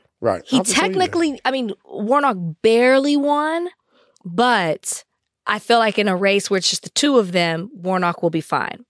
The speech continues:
Speaker 2: But I could be, you know, being a little naive.
Speaker 1: So I was in Atlanta this weekend.
Speaker 2: Ooh, should we wanna talk about it?
Speaker 1: Yeah, I, yeah.
Speaker 2: Wait, wait, can you finish your thought about Yellowstone?
Speaker 1: What?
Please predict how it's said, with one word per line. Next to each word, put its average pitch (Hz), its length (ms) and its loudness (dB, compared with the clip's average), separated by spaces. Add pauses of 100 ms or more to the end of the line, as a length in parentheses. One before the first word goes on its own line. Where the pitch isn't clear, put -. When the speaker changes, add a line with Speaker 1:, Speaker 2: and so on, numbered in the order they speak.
(120)
Speaker 2:
But 294 120 -4
I 330 160 0
could 359 200 -6
be, 320 380 -2 (500)
you 330 100 -8
know, 269 320 -8 (260)
being 269 180 -10
a 262 40 -6
little 269 160 -6
naive. 269 500 -4 (100)
Speaker 1:
So 165 180 2
I 208 80 6
was 247 140 6
in 220 60 4
Atlanta 190 360 4
this 143 180 0
weekend. 131 440 2 (800)
Speaker 2:
Ooh, 190 680 -4
should 185 220 -8
we 190 60 -18 (340)
wanna 196 160 -6
talk 185 260 -12
about 185 220 -10
it? 185 280 -14
Speaker 1:
Yeah, 196 120 0 (140)
I, 147 120 0 (100)
yeah. 185 160 2
Speaker 2:
Wait, 349 100 4
wait, 339 180 2
can 320 140 -4
you 427 100 6
finish 440 360 0
your 320 60 0
thought 226 260 0
about 180 320 -2
Yellowstone? 170 720 0 (300)
Speaker 1:
What? 110 260 0